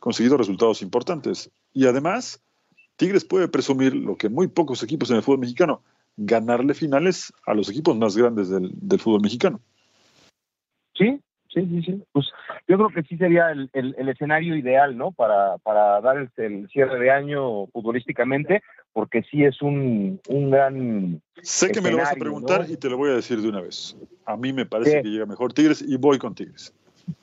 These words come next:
Speaker 2: Yo también, yo también, aunque no lo creas, pero, eh, digo, futbolísticamente creo que América está un, más fuerte, ¿no? Pero del otro lado, pues hay gente,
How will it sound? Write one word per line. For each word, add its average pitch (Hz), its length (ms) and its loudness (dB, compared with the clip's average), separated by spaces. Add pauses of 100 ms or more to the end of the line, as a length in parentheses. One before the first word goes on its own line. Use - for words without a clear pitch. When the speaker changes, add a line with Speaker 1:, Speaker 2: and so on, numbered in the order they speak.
(960)
Speaker 2:
Yo 269 120 4
también, 311 520 -2
yo 196 140 -4
también, 247 300 -2
aunque 185 200 0
no 190 80 0
lo 202 120 2
creas, 196 280 4 (500)
pero, 147 500 4 (360)
eh, 127 240 -2
digo, 131 420 2 (440)
futbolísticamente 156 1120 0
creo 139 200 0
que 151 100 0
América 127 340 -2
está 107 640 2
un, 107 240 -12 (200)
más 104 420 -4
fuerte, 160 380 0
¿no? 139 120 -6
Pero 104 200 -8
del 107 140 -4
otro 147 180 -4
lado, 143 160 2
pues - 140 -14
hay 139 100 -8
gente, 147 340 0